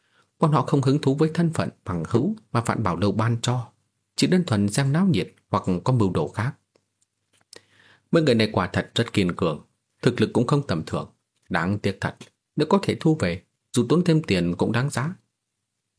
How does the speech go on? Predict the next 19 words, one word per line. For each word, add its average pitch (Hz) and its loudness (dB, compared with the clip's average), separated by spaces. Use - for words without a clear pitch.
Một 147 4
nam 180 4
tử 104 4
trẻ 90 -2
tuổi 85 0
cảm - -4
khái, 151 -2
có 190 0
phần - -2
tiếc 107 -4
nuối 107 2
nói. 120 -6
Người 131 4
này 127 0
mặc 131 -2
cẩm - -2
y 110 2
màu 87 -2
xanh, 107 -2